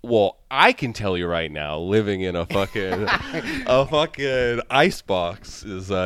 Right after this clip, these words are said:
Speaker 1: yeah, it's not that cool. It was cool
Speaker 2: <laughs>
Speaker 1: as a kid when I didn't have any responsibilities. I didn't know what existing was. And now, unfortunately, I know all too well what existing is.
Speaker 2: So did you get, you got people hitting you up for, like,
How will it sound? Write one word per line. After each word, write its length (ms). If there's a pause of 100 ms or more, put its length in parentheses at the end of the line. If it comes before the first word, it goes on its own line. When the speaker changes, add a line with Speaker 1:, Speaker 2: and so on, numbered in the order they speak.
Speaker 1:
yeah, 200
it's 120
not 160
that 160
cool. 340 (140)
It 80
was 160
cool 460
Speaker 2:
<laughs> 0
Speaker 1:
as 180
a 60
kid 400
when 180
I 380 (580)
didn't 220
have 120
any 200
responsibilities. 840
I 120
didn't 320
know 120
what 140
existing 600
was. 420 (520)
And 100
now, 160
unfortunately, 680
I 100
know 180
all 220
too 200
well 280
what 120
existing 520
is. 260 (1040)
Speaker 2:
So 160
did 180
you 60
get, 260
you 100
got 160
people 240
hitting 200
you 60
up 160
for, 300
like, 420